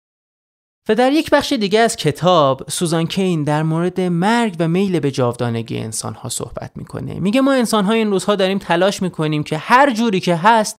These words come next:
جلوی پیری و مرگ رو بگیریم و استدلال‌هایی هم واسش داریم. معتقدیم که خیلی از مشکلات رو حل می‌کنه. مثلاً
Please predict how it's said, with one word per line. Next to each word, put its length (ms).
جلوی 340
پیری 340
و 120
مرگ 340
رو 100
بگیریم 640
و 60
استدلال‌هایی 840
هم 220
واسش 380
داریم. 220
معتقدیم 520
که 100
خیلی 240
از 120
مشکلات 500
رو 60
حل 260
می‌کنه. 420
مثلاً 440